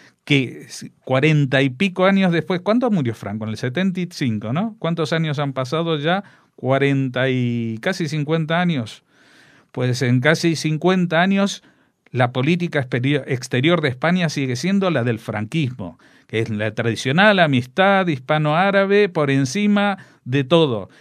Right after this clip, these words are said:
Y el, la tradición, ya lo que yo adi-, a-, añadiría, la tradicional enemistad con el pueblo judío y con el Estado de Israel, por más que vayan proclamando por ahí que sienten que son el,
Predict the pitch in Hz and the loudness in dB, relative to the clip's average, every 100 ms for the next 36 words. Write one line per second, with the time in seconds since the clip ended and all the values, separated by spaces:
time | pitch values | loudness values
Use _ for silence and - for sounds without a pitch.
0 | _ 117 123 123 127 127 131 127 123 135 | _ 0 2 2 2 0 2 0 0 -2
1 | 127 131 135 123 120 131 180 165 156 131 | 0 2 2 0 0 2 2 2 -2 -2
2 | 123 123 120 113 123 131 123 123 131 208 | 0 2 0 -2 0 2 2 2 2 4
3 | 214 220 - _ _ 123 127 127 127 123 | 4 2 -4 _ _ -2 0 0 0 0
4 | 139 131 175 202 151 139 127 120 - 185 | 0 2 2 2 2 2 2 0 2 4
5 | 214 185 - 160 156 143 170 175 151 147 | 4 0 2 2 2 2 2 2 2 0
6 | 180 202 214 220 160 135 147 143 135 127 | 0 2 4 2 0 0 2 2 2 2
7 | 123 127 175 170 135 113 135 151 135 110 | 0 2 2 4 0 -4 0 0 0 -4
8 | - _ - 120 165 175 160 156 120 123 | -10 _ -2 2 2 2 0 -2 -2 0
9 | 151 151 143 127 127 135 147 156 139 117 | 0 2 0 0 -2 -2 0 0 0 0
10 | 131 156 143 - 123 151 151 147 156 147 | -2 -2 -8 -8 -4 -2 -2 -2 -4 -6
11 | - _ - 120 120 139 135 123 | -16 _ -4 -4 -2 -2 0 -2